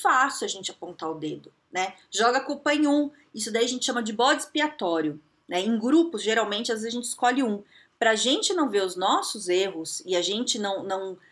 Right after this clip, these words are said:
ficar de cara com os nossos problemas, é mais fácil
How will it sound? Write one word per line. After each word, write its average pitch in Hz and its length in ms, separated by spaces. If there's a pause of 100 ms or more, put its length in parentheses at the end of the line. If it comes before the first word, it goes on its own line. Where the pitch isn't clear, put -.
ficar 214 340
de 220 120
cara 180 420
com 180 220
os 175 100
nossos 226 380
problemas, 196 800
é 208 60
mais 254 340
fácil 277 560